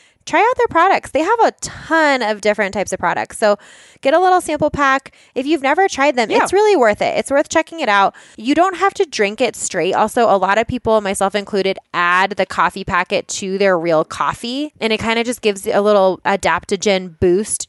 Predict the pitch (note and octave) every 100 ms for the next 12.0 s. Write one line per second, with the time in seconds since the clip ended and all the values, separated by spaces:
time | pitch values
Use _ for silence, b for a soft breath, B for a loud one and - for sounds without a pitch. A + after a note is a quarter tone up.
0 | - G#3+ G3 F3 E3+ F3 G3 F#3 F3+ E3+
1 | F3+ E3+ E3 E3 G#3+ G3 F3 F#3+ - -
2 | F3+ F3 - G3+ - _ _ - F3 F3+
3 | F#3+ G3 G3 F#3+ F#3 F3+ - F3+ E3 E3
4 | D#3 D#3 E3+ F3 - G#3 G#3 A3+ G#3+ G#3
5 | F3 F3 D3+ E3+ D3 D#3+ F3+ F3 F3 E3
6 | D#3 - F#3+ G3+ G3+ F#3+ F3+ F#3 E3+ F3
7 | E3+ D3 F#3 b b b b b A3+ C4
8 | C#4+ C4 D4 G4+ E4 G3 F#3+ G#3 G#3+ A3
9 | G#3+ F#3+ G3 A#3 F#3 F3+ G3 F3 D#3 F3
10 | E3+ - G#3+ F#3 - _ B3 C#4 D#4 G#4
11 | F#4+ F#3+ G3+ G#3 G#3 - F#3+ G3 -